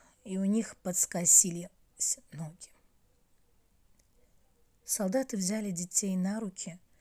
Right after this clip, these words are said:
и унесли. Эти ужасные события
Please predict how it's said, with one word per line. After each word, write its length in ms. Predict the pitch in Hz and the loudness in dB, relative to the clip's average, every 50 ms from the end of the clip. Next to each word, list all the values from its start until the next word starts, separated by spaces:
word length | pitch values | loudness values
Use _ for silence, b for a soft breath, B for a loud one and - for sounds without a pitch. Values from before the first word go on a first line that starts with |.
| _ _ _ _ _ _ - | _ _ _ _ _ _ -6
и 120 | - 196 208 | -2 -2 0
унесли. 540 | 196 185 180 180 - - - 175 165 160 _ _ _ _ _ - - _ _ _ - - _ _ - _ _ _ - _ _ - _ _ _ _ - _ - - - _ _ _ _ _ _ - - - _ - - _ _ _ _ _ _ _ - | 0 0 0 0 0 0 -2 -2 -6 -12 _ _ _ _ _ -20 -20 _ _ _ -20 -20 _ _ -20 _ _ _ -20 _ _ -20 _ _ _ _ -20 _ -20 -20 -20 _ _ _ _ _ _ -20 -20 -20 _ -20 -20 _ _ _ _ _ _ _ -10
Эти 340 | - 196 196 - - 220 214 - | -10 -8 -2 -2 -2 -2 -2 -8
ужасные 600 | 175 - - 185 175 - - - - 151 160 156 | -8 -6 -4 -4 0 0 -2 -2 -2 -8 -4 -2
события 760 | - - - 160 165 170 190 196 - - - - 175 170 | -2 -2 -2 -6 -10 -10 -12 -8 -2 -2 -2 -2 -4 -12